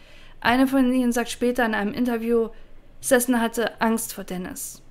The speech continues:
Gleichzeitig hat sie ihn aber geliebt. Von Woche zu Woche wird Dennis aggressiver. Zu Hause zertrümmert er Möbel und er schlägt seine Mutter. Und auch Sessen, seine große Liebe, schlägt er mehrfach. Und neun Tage vor dem verheerenden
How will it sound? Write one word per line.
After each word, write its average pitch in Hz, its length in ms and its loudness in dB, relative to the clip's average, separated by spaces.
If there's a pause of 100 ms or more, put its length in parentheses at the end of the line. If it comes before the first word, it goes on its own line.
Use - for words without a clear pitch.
(100)
Gleichzeitig 214 560 -2
hat 214 140 -8
sie - 80 -4
ihn 196 80 -4
aber 190 200 -8
geliebt. - 520 -14 (2750)
Von 254 200 4
Woche 311 220 6
zu 247 160 -4
Woche 247 340 0
wird 226 160 -4
Dennis 196 300 -4
aggressiver. 202 640 -12 (280)
Zu 208 200 0
Hause 254 260 4
zertrümmert 220 520 -4
er 190 80 -6
Möbel 254 560 2 (320)
und 196 100 -6
er 190 60 -6
schlägt - 420 -6
seine 190 220 -2
Mutter. 262 480 0 (440)
Und 214 120 -4
auch 190 80 -6
Sessen, 254 360 0
seine 208 240 0
große 214 320 -2
Liebe, 262 320 2
schlägt 233 300 -4
er 226 80 -2
mehrfach. 208 640 -4 (1300)
Und 240 100 8
neun 330 240 8
Tage 302 320 0
vor 277 140 2
dem 247 120 2
verheerenden 262 680 2